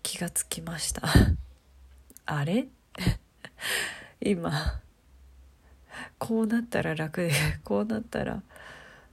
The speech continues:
えーと、もたれてくるんだっていうのにね、もう気づいちゃって。 <clears throat> まあ、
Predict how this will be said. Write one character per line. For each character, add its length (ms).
え 480
ー 80
と、 80
も 440
た 160
れ 180
て 220
く 200
る 120
ん 80
だ 100
っ 60
て 160
い 40
う 40
の 100
に 120
ね、 100
も 240
う 80
気 160
づ 160
い 80
ち 120
ゃ 40
っ 120
て。 200
<clears throat> 440
ま 240
あ、 120